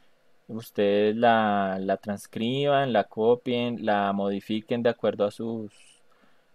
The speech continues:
parámetros de, de computadora y de pantalla, si la quieren hacer, eh, hacer uso tal cual, eh, se encuentra a-, así como está, o, eh, quieren hacerle pues algún tipo de mejora,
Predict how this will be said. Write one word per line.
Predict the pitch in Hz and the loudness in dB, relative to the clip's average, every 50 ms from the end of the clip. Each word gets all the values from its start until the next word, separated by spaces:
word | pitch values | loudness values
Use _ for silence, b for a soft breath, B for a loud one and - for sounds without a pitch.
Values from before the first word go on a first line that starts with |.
| - _ | -2 _
parámetros | - 113 113 113 110 110 107 107 - - 117 113 113 | 6 8 8 8 6 2 0 -2 -2 -2 -2 -2 0
de, | 117 120 113 113 113 107 98 | 0 2 2 2 2 0 -2
de | - 110 | -4 -6
computadora | - - 113 107 - 107 - 101 98 98 98 101 104 | -6 -6 -8 -8 -8 -4 0 2 2 2 2 2 2
y | 104 | 2
de | 117 113 | 2 2
pantalla, | - 139 143 147 - - 170 170 165 156 151 147 147 | 4 2 2 4 6 8 8 10 8 8 6 2 0
si | - - 123 | -2 -4 -2
la | 107 107 101 | 0 0 -2
quieren | - - 104 101 104 104 104 | -2 -2 -4 -2 -2 -2 -2
hacer, | 107 110 - 107 101 101 - - | -4 -4 -4 -6 -6 -6 -8 -8
eh, | - 107 104 101 101 95 - 95 | -6 -4 -2 -2 -2 -4 -4 -6
hacer | 98 - - 101 104 | -6 -4 -4 -4 -4
uso | 104 101 - - 110 | -4 -6 -6 -6 -6
tal | - - 107 107 104 | -2 0 -2 -2 -2
cual, | - - 110 110 110 110 101 - | -2 0 2 2 2 0 -2 -6
eh, | - 110 107 107 104 | -6 -4 -2 -2 -2
se | - - | -4 -6
encuentra | 110 107 - 110 107 101 - 104 104 104 101 | -8 -8 -6 -8 -8 -8 -6 -6 -4 -4 -4
a-, | - 113 104 101 98 98 92 - - 101 | -4 -6 -6 -6 -6 -8 -8 -10 -10 -10
así | 101 - - | -10 -12 -14
como | - - 113 110 113 | -14 -10 -8 -8 -8
está, | 113 - - 160 156 156 156 160 - b b b b b b b | -6 0 4 4 4 4 2 -2 -8 b b b b b b b
o, | 160 147 151 156 160 165 175 - | 4 6 8 8 8 6 4 0
eh, | 143 127 120 120 117 113 110 107 104 - | -2 0 0 2 2 0 0 -2 -4 -4
quieren | - 117 107 110 110 117 | -4 -4 -4 -2 -2 -4
hacerle | 113 - 110 104 98 104 101 | -4 -4 -4 -4 -4 -4 -4
pues | - - 110 104 - | -4 -6 -6 -4 -6
algún | 107 104 101 107 101 | -6 -6 -6 -6 -8
tipo | - 110 104 - 107 | -8 -8 -8 -4 -4
de | 107 107 | -2 -2
mejora, | 117 120 117 120 143 139 131 131 131 127 135 - | -2 -4 -2 0 2 4 6 6 4 2 0 -4